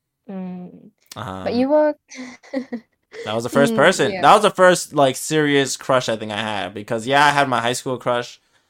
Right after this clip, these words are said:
Speaker 2: and, and I did like talking to her,
Speaker 1: Mm.
Speaker 2: but it wasn't, like, that strong feeling like I had with her,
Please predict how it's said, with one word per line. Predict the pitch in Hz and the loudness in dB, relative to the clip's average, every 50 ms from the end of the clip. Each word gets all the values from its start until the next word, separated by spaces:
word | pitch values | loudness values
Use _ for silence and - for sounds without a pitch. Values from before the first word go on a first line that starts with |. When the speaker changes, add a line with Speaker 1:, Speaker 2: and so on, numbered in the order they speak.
| _ _ _ | _ _ _
Speaker 2:
and, | - 123 120 | -10 -8 -6
and | 117 120 | -4 -4
I | 117 117 | -4 -2
did | 113 127 127 123 | 0 -2 -2 0
like | 120 120 120 208 | 0 -2 -2 -2
talking | 202 117 113 117 - 123 113 | -2 -2 -2 -2 -2 -6 -4
to | - 135 | -2 -2
her, | 127 113 | -2 -2
Speaker 1:
Mm. | |
Speaker 2:
but | 117 113 | -2 -2
it | 113 113 | -2 0
wasn't, | 120 143 160 175 170 165 135 123 | 2 2 2 2 0 -4 -4 -2
like, | 135 131 127 117 | -2 -2 -2 0
that | - 120 113 113 - | -2 -2 -2 -2 -4
strong | - - - 131 120 120 123 123 120 | -6 -6 -2 0 2 2 2 2 -2
feeling | - - 113 110 107 107 | -6 -8 -6 -6 -6 -6
like | 107 107 | -6 -6
I | 107 113 | -4 -4
had | 113 110 110 | -2 -2 -2
with | 104 101 110 | -4 -4 -6
her, | 104 104 98 95 - | -6 -8 -8 -10 -12